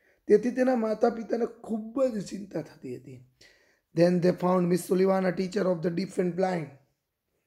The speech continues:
પછી તેઓએ કુમારી સુલિવાન, મિસ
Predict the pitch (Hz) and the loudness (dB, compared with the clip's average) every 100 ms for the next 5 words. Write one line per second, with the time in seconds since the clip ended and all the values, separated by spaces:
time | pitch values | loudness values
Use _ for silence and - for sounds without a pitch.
0 | _ _ _ _ - 208 226 226 220 220 | _ _ _ _ 0 0 2 2 4 6
1 | 208 208 202 208 208 202 - 190 202 175 | 6 4 -2 0 2 0 -2 2 4 4
2 | 143 117 - _ _ _ 165 185 | 2 -4 -16 _ _ _ 0 2